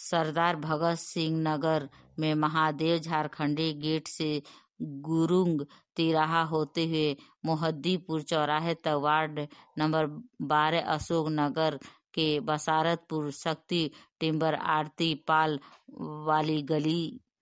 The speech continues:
से मिथिलेश मौर्य के मकान तक और वार्ड नंबर बीस लच्छीपुर में नकहा ओवरब्रिज से लेकर चौराहे तक,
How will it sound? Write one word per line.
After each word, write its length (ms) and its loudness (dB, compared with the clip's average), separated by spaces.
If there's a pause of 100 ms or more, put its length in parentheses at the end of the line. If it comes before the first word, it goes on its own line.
(560)
से 380 0 (260)
मिथिलेश 460 0
मौर्य 420 2
के 160 0
मकान 500 2
तक 280 -2
और 280 0
वार्ड 380 2
नंबर 480 0 (280)
बीस 520 0 (520)
लच्छीपुर 960 0
में 320 2 (300)
नकहा 440 2
ओवरब्रिज 680 2
से 240 0
लेकर 480 0 (560)
चौराहे 520 2
तक, 580 -2